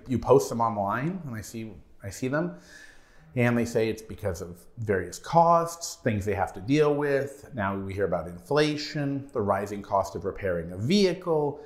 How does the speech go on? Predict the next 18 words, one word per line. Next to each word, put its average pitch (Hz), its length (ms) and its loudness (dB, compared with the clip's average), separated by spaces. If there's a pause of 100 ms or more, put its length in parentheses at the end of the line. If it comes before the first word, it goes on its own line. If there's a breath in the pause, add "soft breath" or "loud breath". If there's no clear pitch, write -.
(280 loud breath)
the 101 100 -4
rising 95 360 2
cost - 340 -2
of 98 140 -4
labor, 165 720 2
there 113 100 -4
are - 100 -14
all 110 220 4
these 113 160 0
different 98 300 -10
things. 104 320 -8 (320 soft breath)
And 123 100 -4
they 170 120 2
wanna 196 260 0
make 180 160 -4
sure 170 200 -2
that 147 140 0
you 143 800 4